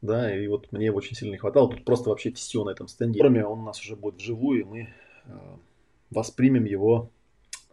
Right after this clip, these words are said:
воспримем этот топ-бокс новый в нашей вселенной. <laughs> Вот.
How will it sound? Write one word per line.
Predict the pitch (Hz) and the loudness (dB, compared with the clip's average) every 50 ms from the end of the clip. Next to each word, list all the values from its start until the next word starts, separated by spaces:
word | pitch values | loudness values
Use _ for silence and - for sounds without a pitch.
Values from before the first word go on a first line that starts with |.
| _ _ _ _ _ _ - | _ _ _ _ _ _ 0
воспримем | 117 131 127 - 208 214 196 175 160 151 | 0 4 8 10 12 12 12 12 10 8
этот | 139 139 143 - | 6 4 4 8
топ-бокс | - 139 127 113 113 117 123 117 120 - - - - - | 8 8 8 8 6 6 6 6 4 0 -8 -10 -10 -4
новый | 110 113 113 107 101 95 92 - - | 0 0 2 2 2 0 -4 -8 -10
в | - 104 | -8 -6
нашей | 107 101 - - - - | -6 -6 -6 -8 -12 -10
вселенной. | - - 110 117 127 127 120 107 98 - - _ - | -8 -2 0 2 4 4 2 2 -2 -6 -10 _ -10
<laughs> | - - - - 123 - - - 107 - - _ - - - - - - - 117 - _ - - - - _ _ _ _ _ _ _ | -8 -4 0 0 0 0 -2 -8 -10 -10 -10 _ -20 -20 -20 -18 -16 -16 -16 -16 -16 _ -20 -20 -20 -20 _ _ _ _ _ _ _
Вот. | - 104 98 - - - | -6 -4 -4 -4 -4 -8